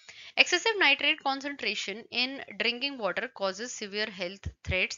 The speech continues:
जिसके बारे में हम एक के बारे में डिस्कस करेंगे, जिसका नाम है ब्लू बेबी सिंड्रोम के नाम से जाना जाता है और इसे हम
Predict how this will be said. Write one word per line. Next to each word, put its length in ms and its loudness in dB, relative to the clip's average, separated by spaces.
जिसके 360 -6
बारे 260 2
में 120 -4
हम 240 -6
एक 200 -6
के 80 -2
बारे 180 0
में 300 -2
डिस्कस 320 -8
करेंगे, 380 -4
जिसका 260 2
नाम 300 4
है 120 0
ब्लू 300 -4
बेबी 480 0
सिंड्रोम 460 -4
के 140 -2
नाम 180 -2
से 120 -4
जाना 280 0
जाता 300 -2
है 200 -2
और 240 2
इसे 300 -4
हम 220 -2